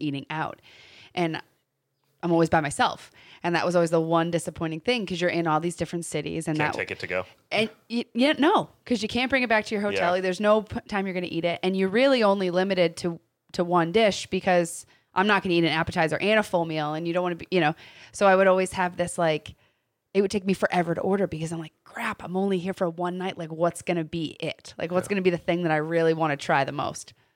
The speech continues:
Speaker 3: Why do you think there's a stigma of the more expensive a meal is, the better it is? What do you think has kind
Speaker 1: Or
Speaker 3: of
Speaker 1: is there any v-, cl-, validity to that,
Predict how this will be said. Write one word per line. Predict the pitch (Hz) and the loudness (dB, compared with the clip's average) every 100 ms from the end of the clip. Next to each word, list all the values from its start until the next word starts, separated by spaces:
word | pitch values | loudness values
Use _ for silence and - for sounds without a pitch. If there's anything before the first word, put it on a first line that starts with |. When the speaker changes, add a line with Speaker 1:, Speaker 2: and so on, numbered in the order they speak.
| _ | _
Speaker 3:
Why | 117 | -4
do | 139 | -2
you | 175 | -2
think | 180 160 | -4 -6
there's | 135 | -6
a | 127 | -6
stigma | - 120 113 107 98 95 - | -6 -6 -6 -6 -6 -6 -10
of | - 107 98 90 98 - _ _ _ _ _ _ _ _ _ _ _ | -8 -6 -6 -8 -12 -20 _ _ _ _ _ _ _ _ _ _ _
the | 120 | -10
more | 104 107 | -8 -8
expensive | 101 - - 101 - 92 | -8 -12 -10 -10 -12 -12
a | 90 | -12
meal | 90 85 | -12 -12
is, | 82 82 - - | -12 -12 -14 -16
the | 107 | -18
better | 95 - 82 82 69 | -16 -12 -10 -10 -14
it | - | -16
is? | - - - - _ _ _ | -16 -10 -12 -12 _ _ _
What | - 113 | -10 -4
do | 127 | -2
you | 131 | -2
think | - 120 113 | -2 -6 -6
has | - 104 95 90 92 - - _ _ _ _ _ | -8 -8 -6 -8 -8 -8 -10 _ _ _ _ _
kind | - 208 | -4 2
Speaker 1:
Or | 208 | 2
Speaker 3:
of | |
Speaker 1:
is | 185 | 4
there | 196 - | 0 0
any | 190 190 180 170 | -2 0 0 0
v-, | - _ - | -4 _ -18
cl-, | - _ _ 165 _ _ | -18 _ _ -20 _ _
validity | 175 170 165 147 127 | -4 2 2 2 -2
to | - | -8
that, | 135 - | -10 -10